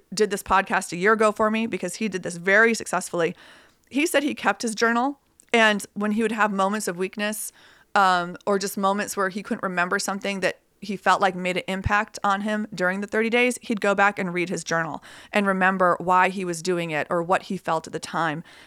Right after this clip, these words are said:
And he said it was a really wonderful tool for him that he continues to go back to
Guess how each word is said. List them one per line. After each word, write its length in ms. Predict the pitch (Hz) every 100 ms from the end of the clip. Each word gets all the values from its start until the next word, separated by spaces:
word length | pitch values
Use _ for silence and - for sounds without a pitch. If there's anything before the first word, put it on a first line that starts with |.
| _
And 100 | 208
he 80 | 196
said 160 | 202
it 60 | 202
was 120 | 180
a 60 | 185
really 380 | 185 196 196 190
wonderful 480 | 165 185 185 175
tool 400 | 170 - 208 175
for 160 | 160 151
him 420 | - 220 185 156 - - _
that 240 | - 196 -
he 160 | 226
continues 680 | 214 196 185 196 180 170 - _
to 160 | - 185
go 260 | 180 165
back 400 | 160 175 170 - -
to 360 | 170 160 165